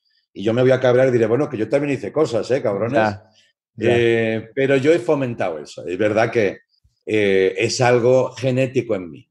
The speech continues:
Speaker 1: No, no, no puedo evitarlo. Al contrario, lo disfruto, a veces lo sufro un poco, pero, pero digo, "¿yo qué necesidad tengo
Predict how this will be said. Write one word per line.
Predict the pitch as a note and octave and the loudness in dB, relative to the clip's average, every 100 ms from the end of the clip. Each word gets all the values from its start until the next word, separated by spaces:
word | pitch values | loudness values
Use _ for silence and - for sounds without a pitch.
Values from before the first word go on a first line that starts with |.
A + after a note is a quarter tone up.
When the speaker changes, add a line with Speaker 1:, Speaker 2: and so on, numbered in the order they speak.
| _ | _
Speaker 1:
No, | G2+ G#2+ | -6 -2
no, | A2 G#2 | -2 -2
no | B2 B2 | -2 0
puedo | C3 A#2+ | 2 2
evitarlo. | A#2+ D3+ B2+ B2+ D3+ D3+ - _ | 2 0 0 0 0 -2 -8 _
Al | E2 D#2+ | -12 -8
contrario, | D#2+ F2+ F2+ A2 C3+ - _ _ _ - | -8 -2 0 2 0 -2 _ _ _ -4
lo | G#2 | -2
disfruto, | F#2+ - A#2+ B2 C3+ C#3+ D3+ | -2 -2 0 2 4 2 2
a | F2 | -2
veces | G2 A2 | -4 -4
lo | G#2 | -4
sufro | A2 F#2+ G#2+ | -4 -2 -2
un | G#2 | 0
poco, | C3 C#3 D3 | 0 2 -2
pero, | - G2 - _ | -2 -4 -6 _
pero | G#2+ G#2 | -2 0
digo, | F#2+ G2 | 0 -2
"¿yo | G#2 | -2
qué | C3 | -2
necesidad | C3 B2+ A#2+ A2+ | -2 -2 0 0
tengo | - A#2+ C3 C3+ - | 0 -2 -2 -4 -8